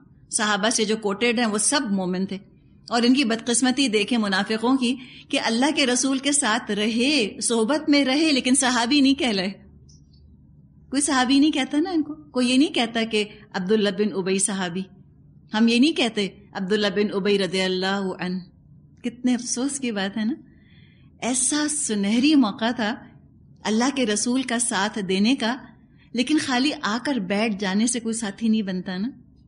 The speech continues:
ये याद रखें। जरूरी नहीं है कि कोई दिन रात आपके साथ बैठता हो तो आपका साथी भी हो। साथी होने के लिए खुलूस और मोहब्बत अल्लाह के साथ,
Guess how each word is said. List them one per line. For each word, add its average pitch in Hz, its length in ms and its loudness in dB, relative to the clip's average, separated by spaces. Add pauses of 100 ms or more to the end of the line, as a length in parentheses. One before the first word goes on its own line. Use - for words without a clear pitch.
ये 208 100 0
याद 180 240 -4
रखें। 185 280 -10 (840)
जरूरी 233 380 4
नहीं 262 220 6
है 302 100 4
कि 269 120 -2
कोई 233 220 0
दिन 214 220 4
रात 220 260 0
आपके 214 280 -4
साथ 208 220 -2
बैठता 190 420 -4
हो 214 140 -2
तो 208 160 -6
आपका 185 300 -6
साथी 202 380 -8
भी 190 120 -6
हो। 190 100 -10 (1000)
साथी 208 380 -2
होने 208 280 0
के 208 160 -2
लिए 202 120 -2
खुलूस 214 720 -2
और 196 160 -4
मोहब्बत 196 680 -6
अल्लाह 196 460 -2
के 233 160 -6
साथ, 180 220 -4